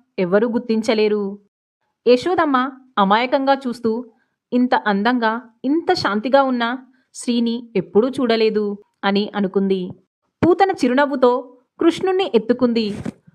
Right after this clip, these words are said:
కోమలమైన ప్రేమలా కనిపించిన ఆ స్పర్శ, అది నిజానికి మరణపు పంజా. పూతన విషపాలను ఇవ్వడానికి ప్రయత్నించింది, కాని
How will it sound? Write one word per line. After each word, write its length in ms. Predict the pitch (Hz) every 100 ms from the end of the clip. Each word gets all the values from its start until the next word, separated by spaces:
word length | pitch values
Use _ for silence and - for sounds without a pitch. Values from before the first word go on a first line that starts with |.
| _ _ -
కోమలమైన 520 | 220 233 269 277 285
ప్రేమలా 440 | 277 214 220 262
కనిపించిన 640 | 269 240 240 240 190 233 -
ఆ 100 | 214
స్పర్శ, 340 | 208 202 190 233 220 - _ _ 208
అది 160 | 208
నిజానికి 720 | 202 185 220 226 214 202 214 _ _ -
మరణపు 400 | 196 185 208 233
పంజా. 540 | 262 226 214 214 196 196 _ _ _ _ 320
పూతన 540 | 349 370 285 302 277 _ _ _ -
విషపాలను 800 | 254 262 - 370 311 262 247 277 - - 214
ఇవ్వడానికి 460 | 180 226 240 254
ప్రయత్నించింది, 880 | - 233 220 226 226 220 220 208 202 _ _ _
కాని 360 | 214 208 202